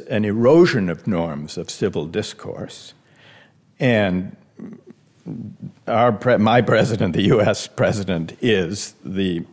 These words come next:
uh, one of the major offenders in this regard. Now, here's a case where sometimes in politics, in government, norms are not, are not enough and one needs rules, and here's a very concrete example. There has been a norm in American politics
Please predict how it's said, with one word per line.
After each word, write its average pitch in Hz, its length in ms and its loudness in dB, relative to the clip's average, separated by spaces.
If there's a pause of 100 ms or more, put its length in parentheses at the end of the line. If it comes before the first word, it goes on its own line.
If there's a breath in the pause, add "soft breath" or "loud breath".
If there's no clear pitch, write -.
(120)
uh, 95 240 -8
one 110 240 4
of 87 200 -4
the 104 160 0
major 101 500 2
offenders 85 480 -4
in 85 140 -6
this 82 240 -10
regard. 85 500 -2 (480 loud breath)
Now, 113 160 4
here's 247 300 4
a 120 40 2
case 117 360 2
where 110 160 4
sometimes 120 800 2
in 98 140 0
politics, - 880 -2 (120)
in 107 200 0
government, 151 680 2 (720 loud breath)
norms 135 360 4
are 110 60 2
not, 104 380 2
are 123 80 4
not 127 240 6
enough 101 340 2
and 98 180 6
one 104 240 6
needs 113 460 2
rules, 113 580 2
and 98 140 0
here's 117 240 0
a 98 60 -4
very 98 200 2
concrete 101 460 -2
example. 104 680 -4 (720 loud breath)
There 120 180 4
has 151 240 4
been 117 200 4
a 104 60 2
norm 117 500 4
in 107 100 0
American 113 500 2
politics - 800 -4